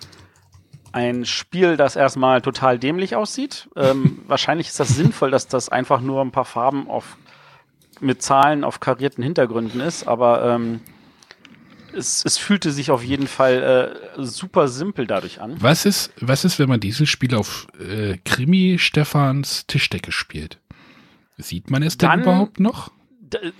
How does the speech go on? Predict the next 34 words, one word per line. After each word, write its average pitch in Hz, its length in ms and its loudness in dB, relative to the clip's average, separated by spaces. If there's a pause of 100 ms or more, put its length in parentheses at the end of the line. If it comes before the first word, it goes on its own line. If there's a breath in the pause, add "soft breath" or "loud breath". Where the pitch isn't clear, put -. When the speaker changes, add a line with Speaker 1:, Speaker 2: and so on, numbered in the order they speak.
(120)
Speaker 1:
dann, 175 380 -2
dann 175 260 0
wird's, - 320 -2
dann 226 240 0
wird's 214 180 0
echt - 260 -8
schwierig. 139 640 -4
Dann, 131 220 -4
dann 139 120 4
kannst 165 380 -2
du 165 40 -6
nur 180 120 -2
noch 180 160 6
sehen, 151 380 -2
wem, 160 220 -4
wer 160 140 4
welche 160 180 -2
Karten 160 280 -2
gespielt 151 280 -8
hat, 143 120 -4
wenn 139 120 -8
Alenas 131 400 -8
Hand 135 160 -8
im 101 160 -14
Bild 90 200 -18
ist. - 280 -10
Speaker 2:
Der - 200 0
Krimi 185 480 2
Stefan 151 380 2
hat - 180 0
nämlich 117 220 2
eine 104 280 0 (260)
Tischdecke, 127 480 0
die 107 480 0